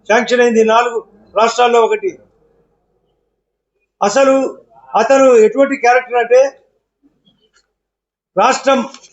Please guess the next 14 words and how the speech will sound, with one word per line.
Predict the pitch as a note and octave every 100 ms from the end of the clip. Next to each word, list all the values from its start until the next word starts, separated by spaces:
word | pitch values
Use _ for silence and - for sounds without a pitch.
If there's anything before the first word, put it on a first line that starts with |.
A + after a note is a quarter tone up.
| _ _ _
ఇరవై | G#3 B3+ C4 B3+
ఐదు | A#3+
లక్షల | A#3+ B3 C#4 B3+ B3
ఇండ్లు | B3+ B3
ఇస్తే | - B3 - - _ _ G3
కే-, | A#3+ A#3+ - _ _
రాష్ట్రానికి | G3+ A3 B3+ A#3+ A3
కేంద్రం | G#3 A3+ G#3+ - _ _ _ _ _ _ _ -
ఒక్క | A#3+ - C#4 C4
ఇండ్లు | C4 C#4+ B3+
ఇ-, | A#3+ G#3 - _ _ -
కట్టకుండా, | G#3 A3+ G#3+ G3
ఈ | F#3 A#3
ముఖ్యంగా | A#3 A#3+ C4